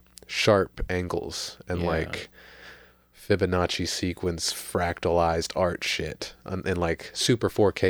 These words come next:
Speaker 1: H D in their brains before they even touched the microphones or before they touched the guitars. And then I feel like the mixing stage, recording, mixing, and mastering stage was just to try and get back to that original vision that they had heard in their head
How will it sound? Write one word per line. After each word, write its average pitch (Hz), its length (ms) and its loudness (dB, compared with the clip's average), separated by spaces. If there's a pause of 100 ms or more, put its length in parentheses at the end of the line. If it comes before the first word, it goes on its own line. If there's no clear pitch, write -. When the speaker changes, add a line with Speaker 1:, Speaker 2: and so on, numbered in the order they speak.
Speaker 1:
H 87 280 -2
D 90 180 -2
in 117 280 4
their 92 140 6
brains 85 640 0 (320)
before 113 440 4
they 90 180 4
even 85 240 -2
touched - 340 -2
the 85 100 -8
microphones 87 600 -2
or 92 80 4
before 90 280 2
they 85 80 -2
touched - 320 -2
the - 80 -4
guitars. 85 600 -4 (540)
And 92 200 -2
then 85 400 0 (580)
I 101 100 2
feel 101 320 2
like 85 460 0 (340)
the 98 120 6
mixing 90 800 0
stage, 85 840 0
recording, 107 480 4
mixing, 98 300 -2
and 87 80 -4
mastering 87 360 0
stage 87 280 2
was 85 100 0
just - 280 -2
to - 100 -10
try 92 240 4
and 82 120 -2
get 82 280 -2
back 85 320 4
to - 120 -10
that 76 300 -2 (960)
original 90 480 2
vision 87 360 0
that 80 140 -4
they 85 120 2
had 78 100 2
heard 87 240 0
in 78 100 -4
their 78 120 -8
head 78 440 -2